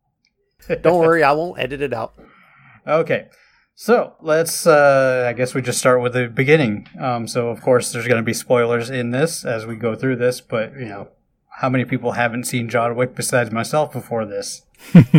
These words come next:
Speaker 2: Yeah, and that's a good point. I sometimes forget to say up front, and then I have to record a disclaimer. We fully spoil all of these movies, so check the time codes. If you don't want John Wick spoiled and you wanna skip to something else, uh, they will be there for you to use.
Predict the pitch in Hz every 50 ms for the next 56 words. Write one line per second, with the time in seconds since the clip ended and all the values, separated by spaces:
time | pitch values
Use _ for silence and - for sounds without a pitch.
0 | 139 - - 151 131 139 127 120 113 127 135 160 185 180 208 185 175 180 170 -
1 | 175 175 175 175 - - 156 147 147 143 - - _ - - - 180 170 156 -
2 | 160 147 135 - - 143 123 120 139 151 147 - 147 139 - - 151 135 131 123
3 | - - - 131 131 156 135 123 120 120 120 117 - 123 117 110 - 143 131 123
4 | 120 113 117 - - - 156 156 139 131 123 127 160 165 147 - - 214 214 208
5 | 202 - - - 202 208 180 143 120 127 131 143 139 131 131 139 135 127 127 151
6 | 156 127 117 110 - - - 135 120 110 - - 160 151 - - 151 - 156 151
7 | 156 156 143 - 131 113 107 - 120 101 - 113 98 127 131 135 120 120 117 139
8 | 135 131 127 127 131 127 - - - 147 151 156 156 143 139 123 120 117 120 120
9 | 117 - - - 139 - - 135 - - 139 123 - 131 127 139 170 185 - -
10 | - - _ _ _ _ _ _ _ _ _ - 117 113 110 101 117 117 120 120
11 | 131 135 127 131 143 135 135 135 135 - - 139 135 131 135 123 120 113 104 98
12 | 95 92 - - -